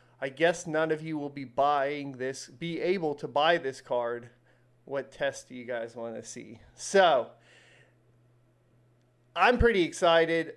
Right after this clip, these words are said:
Of course, this is all rumor, conjecture. We don't really know, obviously, for sure.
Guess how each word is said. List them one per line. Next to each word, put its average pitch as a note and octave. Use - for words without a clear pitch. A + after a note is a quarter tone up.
Of D3
course, E3
this D#3
is D3
all D3+
rumor, D#3+
conjecture. D3
We C#3
don't D#3
really D3
know, E3
obviously, D#3+
for A3
sure. F3+